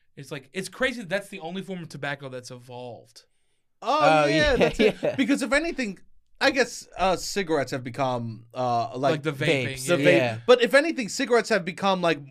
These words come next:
Speaker 2: people roll their own more than
Speaker 1: Yeah,
Speaker 2: ever.
Speaker 1: yeah, yeah.
Speaker 2: It's like, unfiltered is more popular than ever.
Speaker 1: Well, I think, uh, it's also the quality of tobacco that you get when you have to roll your own, too.
Speaker 2: It's
Speaker 1: Because,
Speaker 2: better.
Speaker 1: like, that's why cigar smoking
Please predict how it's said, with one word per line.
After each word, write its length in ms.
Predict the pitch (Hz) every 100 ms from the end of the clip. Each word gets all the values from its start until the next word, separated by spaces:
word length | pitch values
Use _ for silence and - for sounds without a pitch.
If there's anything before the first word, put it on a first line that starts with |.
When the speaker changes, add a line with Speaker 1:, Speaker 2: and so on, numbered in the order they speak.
| _
Speaker 2:
people 260 | 196 214 185
roll 320 | 123 151 233
their 260 | 170 131 117
own 260 | 113 123 110
more 360 | 117 104 107 -
than 320 | 123 143 139
Speaker 1:
Yeah, 160 | 143 160
Speaker 2:
ever. 140 | 151
Speaker 1:
yeah, 100 | 143 131 113 113 -
yeah. 60 |
Speaker 2:
It's 120 | 165 165
like, 180 | 151 131 139 -
unfiltered 540 | 170 190 196 202 196
is 140 | 139 123
more 200 | 156 165
popular 460 | 156 151 156 151
than 160 | 135 131
ever. 400 | 131 175 113 - _ _ -
Speaker 1:
Well, 140 | 190
I 40 | 208
think, 200 | 262 -
uh, 120 | 185 160
it's 160 | 190 214
also 240 | 220 220
the 100 | 160
quality 500 | - 165 170 170 151
of 100 | 135
tobacco 480 | 143 127 131 139 131
that 120 | 127
you 140 | 123
get 220 | 127 131 127
when 100 | 131
you 100 | 127
have 120 | 131
to 80 | 127
roll 240 | 127 123
your 200 | 120 120
own, 360 | 120 117 117 117 - _ _ _ _
too. 460 | - 170 143 123 120 _
Speaker 2:
It's 140 | 117 -
Speaker 1:
Because, 200 | 165 160
Speaker 2:
better. 120 | -
Speaker 1:
like, 120 | 165 160
that's 200 | 220 226
why 160 | 208
cigar 500 | 180 - 147 160 190
smoking 640 | 180 156 139 139 127 123